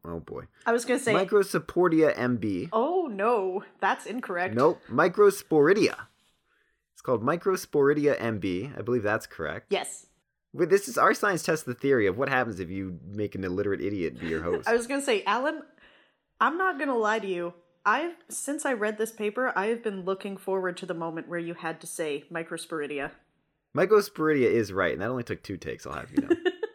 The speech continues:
Speaker 1: So these, this microbe lives in certain mosquitoes, and mosquitoes with this microbe do not get malaria. And malaria is then normally transferred from mosquitoes to humans.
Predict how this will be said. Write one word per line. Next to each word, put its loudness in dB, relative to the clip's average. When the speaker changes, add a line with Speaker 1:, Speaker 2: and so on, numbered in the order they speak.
Speaker 1:
So 4
these, -2
this -4
microbe -2
lives 0
in -4
certain -2
mosquitoes, -4
and -8
mosquitoes -4
with -4
this -8
microbe -2
do -4
not -2
get -4
malaria. -6
And -2
malaria 6
is 0
then -4
normally 2
transferred -8
from -4
mosquitoes -2
to -8
humans. -8